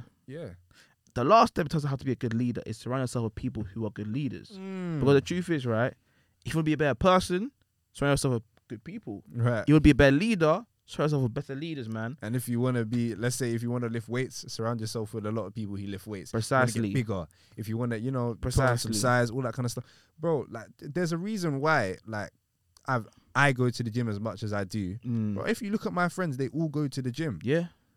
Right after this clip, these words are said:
Speaker 1: So naturally, you, the people that you are around, you
Speaker 2: Yeah.
Speaker 1: will become like.
Speaker 2: I like that.
Speaker 1: You will become like them.
Speaker 2: I
Speaker 1: So
Speaker 2: like
Speaker 1: if
Speaker 2: that.
Speaker 1: you're around leaders, people who know how to lead,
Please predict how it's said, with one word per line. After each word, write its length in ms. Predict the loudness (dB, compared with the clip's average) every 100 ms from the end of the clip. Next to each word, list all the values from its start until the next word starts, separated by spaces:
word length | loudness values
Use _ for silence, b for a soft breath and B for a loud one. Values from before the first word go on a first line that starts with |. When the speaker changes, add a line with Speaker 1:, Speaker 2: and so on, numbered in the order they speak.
| _ -2
Speaker 1:
So 160 | 2
naturally, 520 | 2 0 -2 -2 0
you, 220 | 0 0 -2
the 80 | -4
people 320 | -4 -6 -4
that 140 | -6
you 160 | -4 -2
are 180 | -2 -2
around, 420 | -2 -2 -2 -2
you 120 | -4
Speaker 2:
Yeah. 80 | -2
Speaker 1:
will 80 | -4
become 420 | -6 -6 -6 -4
like. 400 | -4 -4 -8 -18 -14
Speaker 2:
I 80 |
like 200 | -12 -12 -12
that. 180 | -14 -14
Speaker 1:
You 180 | -4 -2
will 100 | 0
become 380 | -2 -4 -4 -2
like 280 | -4 -6 -8
them. 200 | -10 -8
Speaker 2:
I 60 |
Speaker 1:
So 160 | -4 0
Speaker 2:
like 80 | 0
Speaker 1:
if 80 | 0
Speaker 2:
that. 60 |
Speaker 1:
you're 160 | 0 2
around 340 | 0 0 -2
leaders, 400 | -4 -4 -4 -4
people 300 | -4 -6 -4
who 240 | -4 -4 -6 -10
know 240 | -4 -2
how 120 | -2
to 100 | -4
lead, 220 | -4 -2